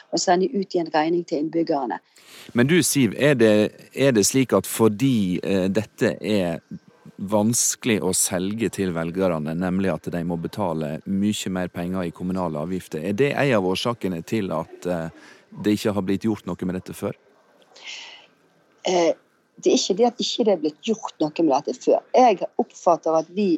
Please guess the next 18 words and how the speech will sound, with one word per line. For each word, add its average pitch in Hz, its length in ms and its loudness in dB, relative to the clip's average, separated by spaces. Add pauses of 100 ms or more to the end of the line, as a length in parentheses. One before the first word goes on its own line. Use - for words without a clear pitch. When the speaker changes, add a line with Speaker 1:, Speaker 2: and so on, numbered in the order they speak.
Speaker 1:
er 185 300 6
i 165 120 2
en 151 120 -4
prosess. - 560 -6
Vi 208 100 4
får 185 160 -2
forelagt 202 760 4
oss, 160 200 0 (100)
eh, 156 420 0
mye, 180 840 0
mange 196 360 2
saker 180 640 2 (160)
på 175 260 4
vann 175 240 4
og - 80 0
avløp, 330 400 2 (720)
og 196 320 4 (240)
jeg 196 320 4